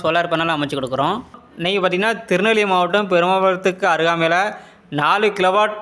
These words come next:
சோலார் ஆன்கிரிட் சிஸ்டத்தை எழுபத்தெட்டாயிரம் மானியத்தோட நம்ம அமைச்சு கொடுத்துருக்கோம். எங்களுடைய வாடிக்கையாளர்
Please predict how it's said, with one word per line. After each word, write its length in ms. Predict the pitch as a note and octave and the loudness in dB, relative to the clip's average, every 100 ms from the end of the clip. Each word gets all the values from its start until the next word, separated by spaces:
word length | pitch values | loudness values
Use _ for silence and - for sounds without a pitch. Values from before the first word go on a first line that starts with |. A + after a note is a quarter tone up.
| - | -6
சோலார் 300 | F3 E3+ F#3+ F#3 | -2 2 2 2
ஆன்கிரிட் 280 | F3 E3+ | 0 -2
சிஸ்டத்தை 340 | F3 C#3+ C#3+ F#3 G#3 C#3+ D3+ | -2 -2 0 0 0 0 0
எழுபத்தெட்டாயிரம் 680 | F#3+ G#3 G#3 E3+ F3 G#3+ F3+ D3 | 0 0 0 2 2 0 0 2
மானியத்தோட 440 | D#3+ F#3+ F#3 F#3+ | 2 0 0 0
நம்ம 240 | F#3+ F3 | 2 0
அமைச்சு 220 | D#3 D3+ D3+ | 0 -2 -2
கொடுத்துருக்கோம். 540 | C#3+ C#3 C#3 F3 A#3+ - - - _ - C3+ - _ _ - - | -2 -2 -2 -2 -4 -10 -20 -20 _ -16 -10 -10 _ _ -20 -8
எங்களுடைய 640 | D3+ D#3 F#3 F#3+ G3+ G#3 | -4 0 0 2 4 2
வாடிக்கையாளர் 800 | G3+ D#3 D#3 E3+ F3+ F#3 G3 - | 0 0 0 0 0 0 0 -4